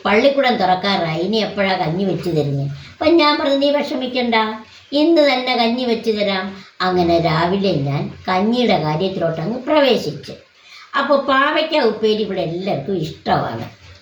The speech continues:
അപ്പോൾ എന്നാൽ അതും കൂടെ അങ്ങ് ആക്കാമെന്ന് വിചാരിച്ചു. ഇത് വീട്ടിൽ പിടിച്ച പാവയ്ക്കയാണ്.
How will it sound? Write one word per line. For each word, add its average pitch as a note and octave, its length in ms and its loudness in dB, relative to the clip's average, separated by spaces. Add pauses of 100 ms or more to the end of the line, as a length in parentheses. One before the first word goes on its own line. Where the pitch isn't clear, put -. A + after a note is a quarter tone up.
(200)
അപ്പോൾ D#3 220 -2
എന്നാൽ E3+ 360 2
അതും A3+ 260 2
കൂടെ C4+ 160 2
അങ്ങ് B3+ 140 0
ആക്കാമെന്ന് B3 580 0
വിചാരിച്ചു. G3+ 680 -4 (280)
ഇത് C#4 220 0
വീട്ടിൽ C4+ 320 0
പിടിച്ച F3+ 340 -2
പാവയ്ക്കയാണ്. D3 840 -2